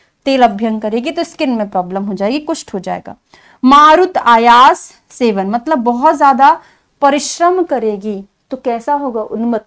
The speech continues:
पागल हो जाएगा। कितना ज्यादा मेहनत तो मैं नहीं कर सकता जितनी मेरी माँ कर रही है, है ना। ऐसे करके कुछ याद कर सकते हैं कि मारुत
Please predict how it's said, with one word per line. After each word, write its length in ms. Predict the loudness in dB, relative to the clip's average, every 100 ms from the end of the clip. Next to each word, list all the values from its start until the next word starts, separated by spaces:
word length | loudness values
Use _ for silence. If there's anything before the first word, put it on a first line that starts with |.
| -6
पागल 320 | -2 0 -2
हो 100 | -4
जाएगा। 340 | -6 -6 -8 -10
कितना 420 | -12 -8 2 4
ज्यादा 320 | 4 2 0
मेहनत 360 | -2 -4 -8 -6
तो 80 | -6
मैं 180 | -2 -2
नहीं 160 | -2
कर 140 | -4 -8
सकता 380 | -8 -12 -8 -8
जितनी 380 | -10 -10 -8 -4
मेरी 220 | -6 -6
माँ 240 | -2 -2
कर 140 | -2 -4
रही 280 | -6 -8 -8
है, 160 | -10 -12 _ _ -6
है 80 | -4
ना। 100 | -2
ऐसे 360 | -2 -2 -2
करके 260 | -2 -6 -6
कुछ 260 | -14 -10
याद 240 | -4 -2 -4
कर 80 | -10
सकते 380 | -10 -14 -10 -10
हैं 200 | -8 -10 -12 _ _ _ -8
कि 80 |
मारुत 460 | -4 0 0 -2 -8